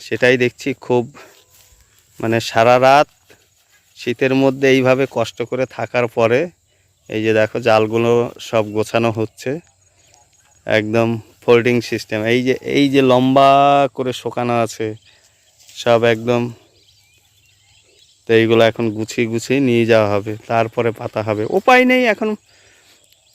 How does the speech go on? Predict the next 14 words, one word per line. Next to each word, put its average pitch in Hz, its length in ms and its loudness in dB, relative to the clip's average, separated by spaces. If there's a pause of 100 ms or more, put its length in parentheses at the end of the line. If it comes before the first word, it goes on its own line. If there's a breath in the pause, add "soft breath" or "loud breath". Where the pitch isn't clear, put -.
(800)
যারা 135 280 4
খেটে 147 300 0
খাওয়া 139 280 4
মানুষ 131 380 2 (300)
তাদের 123 300 0
তো 139 80 -2
উপায় 143 240 2
নেই, 139 260 2
একশো 120 300 -2
টাকা 127 260 -2
যা 113 220 4
আসে 113 240 -4
সেটাই 110 380 -2
লাভ। 101 220 -2